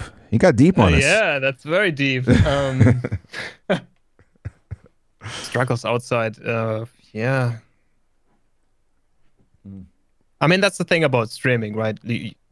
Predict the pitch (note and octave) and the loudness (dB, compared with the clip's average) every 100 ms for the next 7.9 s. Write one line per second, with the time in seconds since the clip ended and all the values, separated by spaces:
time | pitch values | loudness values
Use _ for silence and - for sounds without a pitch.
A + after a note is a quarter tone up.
0 | - - C#3+ C3+ D3+ C#3 - B2+ A#2+ - | -6 -4 0 2 0 -2 0 0 0 -2
1 | C3 B2 - - - G3+ G#3+ F#3+ F3+ E3 | -4 -4 -4 -12 -6 -2 0 0 0 -4
2 | _ _ _ C3 A2+ B2 B2+ A2+ A2 G#2+ | _ _ _ -10 -4 2 2 2 -2 -4
3 | A2 - - _ _ _ _ - A#2+ A#2 | -8 -10 -14 _ _ _ _ -10 -8 -4
4 | A#2 A#2 A#2 A2+ A#2+ A#2 A#2 A2 - A#2 | 0 2 2 0 0 0 0 -2 -2 -2
5 | A2+ - - A2 A2 A2+ A2+ A2 A2 A2 | -2 -4 -2 0 -2 -4 -2 0 0 -4
6 | - C3+ B2+ - - B2 - A#2 A2+ A#2+ | -4 -2 -2 -4 -4 -4 0 0 0 0
7 | A#2 A2+ G#2 A2+ - B2 A2+ A2 G#2+ | 0 0 0 -4 -2 -2 -2 -2 -6